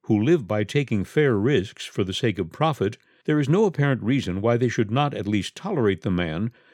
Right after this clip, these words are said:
who at times employs himself in giving and taking fair risks for the sake of amusement." But here his good sense is obvious. Twenty years of experience in the city of New York,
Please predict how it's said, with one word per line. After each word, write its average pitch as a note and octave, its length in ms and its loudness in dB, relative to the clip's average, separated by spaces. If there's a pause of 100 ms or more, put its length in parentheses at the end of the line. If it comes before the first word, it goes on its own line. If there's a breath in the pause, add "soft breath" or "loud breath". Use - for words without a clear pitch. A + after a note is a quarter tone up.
(140)
who G#2+ 120 4
at - 120 -2
times B2 440 0
employs G2+ 480 0
himself F#2 580 -4 (160 soft breath)
in F#2+ 200 -2
giving A2 360 0
and F2+ 140 -4
taking A2 380 -2
fair A#2+ 280 0
risks D#2+ 460 -4
for - 180 -6
the B2 100 -4
sake F2 280 -2
of G#2+ 100 -2
amusement." B2 680 -2 (1080)
But D#3 160 0
here F#3 400 2 (120)
his D3 200 0
good A#2 220 -2
sense G2 500 -4
is A#2+ 220 -2
obvious. F2+ 640 -4 (760 soft breath)
Twenty A#3+ 280 2
years E3 320 4
of C#3+ 120 0
experience A2 680 0
in G#2+ 100 -2
the F2 60 -4
city B2+ 320 -2
of F#2 120 0
New G#2 120 0
York, F#2 440 -2